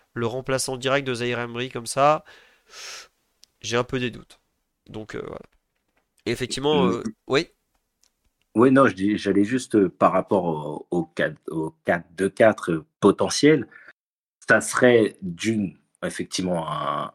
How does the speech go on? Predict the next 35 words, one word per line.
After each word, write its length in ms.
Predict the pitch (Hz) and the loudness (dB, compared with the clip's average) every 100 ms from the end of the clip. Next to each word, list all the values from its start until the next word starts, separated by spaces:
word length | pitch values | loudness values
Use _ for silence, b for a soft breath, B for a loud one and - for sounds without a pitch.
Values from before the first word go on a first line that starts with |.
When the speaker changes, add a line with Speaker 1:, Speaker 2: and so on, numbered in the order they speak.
| - | -8
Speaker 2:
un 140 | 82 80 | -6 -2
risque, 360 | 104 107 - | -2 -4 -6
bon, 180 | 76 82 | -6 -6
parce 220 | - - | -6 -6
qu'on 120 | 90 | -4
n'a 160 | 87 80 _ _ - | -2 -4 _ _ 2
pas 180 | 110 101 | 2 2
forcément 640 | - - - 95 98 92 | -2 -4 -2 2 2 2
retra-, 400 | 95 - - 85 | 0 -2 -8 0
réaligné, 580 | 104 113 110 113 113 98 | 4 6 6 4 4 2
en 60 | |
tout 100 | 85 | -2
cas 120 | 92 | -6
pas 180 | 87 85 | -4 -6
forcément 420 | - 90 - 92 | -4 -6 -4 -4
retravaillé, 480 | 87 90 92 92 98 | -4 -4 -4 -2 -2
mais 120 | 90 | -2
réaligné 440 | 87 90 87 92 95 | -4 -4 -4 -8 -10
cette 200 | - - | -10 -10
composition 680 | 92 98 117 87 - 92 82 | -10 -8 -8 -6 -4 -4 -6
à, 140 | 80 B B - - | -10 B B -16 -8
sur 220 | - - | -4 -2
des, 340 | 82 80 76 71 | 2 2 0 -2
des 180 | 80 | 0
moments 280 | 82 85 87 | 2 2 2
de 40 | 90 | 2
match, 300 | 90 - - | 0 0 0
en 80 | |
tout 80 | 104 | 2
cas 120 | - | 4
avec 160 | 98 92 | 4 4
les 80 | 92 | 4
quatre 280 | 98 92 - | 2 2 2
hommes, 180 | 92 85 | 0 -2
euh, 240 | 80 | -6